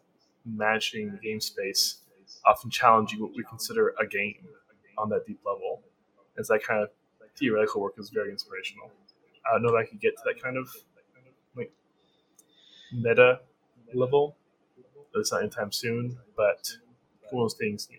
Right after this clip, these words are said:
to inspire to. Um, I wanna mention, was it Subset Games? Sunset Games, the creators behind Into the Breach, because they executed so well on Into the Breach, and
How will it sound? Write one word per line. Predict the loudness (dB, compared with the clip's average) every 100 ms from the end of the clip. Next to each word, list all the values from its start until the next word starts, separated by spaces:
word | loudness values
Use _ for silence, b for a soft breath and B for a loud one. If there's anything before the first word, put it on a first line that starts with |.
| _
to | -10 -8
inspire | -2 0 0
to. | -2 -12 -16 _ _ _ _ -20 _ _ _ _ _ 0 4
Um, | 4 6
I |
wanna | 6 6
mention, | 4 2 0 -2 -8 _ _ _ -20 -20 -20 -20 _ -18
was | -12
it | -8
Subset | -6 -2 -2 -2 -4
Games? | -4 -8 -8
Sunset | -6 -4 -4 -2
Games, | 0 0 -2
the | -2
creators | -2 0 0 0
behind | -2 0 2 2 0 -4 -12 -18
Into | -14
the | -14
Breach, | -12 -14 -6 -6 -6 _ _ _ _ -20 _ _ _ -18
because | 0 4 4 4 -2 -4 2
they |
executed | 2 2 -2 -2 0
so | 4 6
well | 8 8 8 6
on | 2 2 2
Into | -6 -8
the | -6
Breach, | -8 -4 -6 -6 -16 -20 _ _ _ _ _ _ -6
and | -4 -2 -4 -8 -12